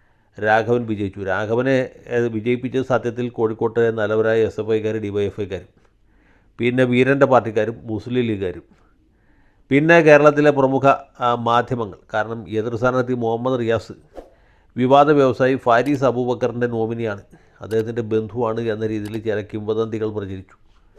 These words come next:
അത് ടി വി ചാനലുകാർ വലിയ പ്രാമുഖ്യം കൊടുത്തു. അങ്ങനെ ഫാരീസ് അബൂബക്കർ എന്ന് പറഞ്ഞാൽ വെറുക്കപ്പെട്ടവൻ്റെ ഒരു ബന്ധുക്കാരനായ റിയാസ് ജയിക്കണ്ട എന്ന് കോഴിക്കോട്ടെ, എന്താണ്, ജനറൽ പബ്ലിക്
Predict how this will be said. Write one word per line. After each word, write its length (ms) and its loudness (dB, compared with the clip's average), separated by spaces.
അത് 220 4
ടി 100 0
വി 100 2
ചാനലുകാർ 420 2
വലിയ 260 0
പ്രാമുഖ്യം 420 -6
കൊടുത്തു. 240 -8
അങ്ങനെ 300 -6
ഫാരീസ് 420 0
അബൂബക്കർ 420 0
എന്ന് 100 -4
പറഞ്ഞാൽ 240 -4
വെറുക്കപ്പെട്ടവൻ്റെ 640 0
ഒരു 160 -6
ബന്ധുക്കാരനായ 720 -2
റിയാസ് 400 2
ജയിക്കണ്ട 440 -2
എന്ന് 200 -10
കോഴിക്കോട്ടെ, 540 -2
എന്താണ്, 300 -2
ജനറൽ 380 0
പബ്ലിക് 440 -2